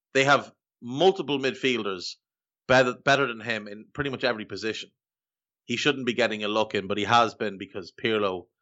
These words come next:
And I mean, that's, whoever takes over from Paratici, that's the first big question. What do you do with Pirlo?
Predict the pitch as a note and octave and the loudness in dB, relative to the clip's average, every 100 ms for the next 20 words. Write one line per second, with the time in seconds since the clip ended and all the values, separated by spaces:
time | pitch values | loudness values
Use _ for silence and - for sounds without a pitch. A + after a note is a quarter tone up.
0 | _ _ _ _ _ _ - A#2+ A#2 B2 | _ _ _ _ _ _ 0 0 2 2
1 | A2+ C3+ - - _ - B2 D3+ D3+ D3 | 4 4 2 -14 _ -6 2 4 2 -2
2 | C3+ - C#3 C#3 C3+ A2+ A#2+ A#2 - A#2 | -4 0 2 2 -2 -2 0 0 -2 -6
3 | - A#2+ B2+ A#2+ - - - B2+ G2 C3 | -2 -2 -2 -2 0 0 0 -2 2 2
4 | C3 - F2+ - _ _ _ _ _ _ | 2 -2 -14 -18 _ _ _ _ _ _
5 | _ - B2 C3 C3+ C3 C3 C3 B2+ - | _ -2 0 2 2 2 2 2 2 -2